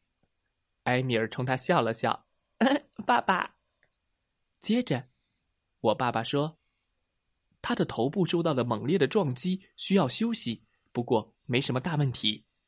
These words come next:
你们可以回家了。”“谢谢你啊，大夫，谢谢啊，谢谢。”伊格尔说着又哭了。“这没什么。”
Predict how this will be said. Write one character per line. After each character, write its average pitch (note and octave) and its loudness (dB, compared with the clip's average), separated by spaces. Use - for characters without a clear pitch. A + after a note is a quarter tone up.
你 B2 -2
们 A2+ -2
可 - -2
以 D3 2
回 A#2 -2
家 F3 -2
了。 D#3+ -8
”“谢 - -2
谢 D#3+ -2
你 C#3+ 2
啊， C3 4
大 C#3 -4
夫， C3 -2
谢 - -2
谢 - 0
啊， B2+ -6
谢 E3 0
谢。” - -2
伊 A#2 0
格 A2+ -2
尔 G#2+ 2
说 B2+ -2
着 B2 0
又 F#3+ 2
哭 A2 -4
了。 - -4
“这 F#3+ 0
没 C#3+ 0
什 C#3 0
么。” A#2 -6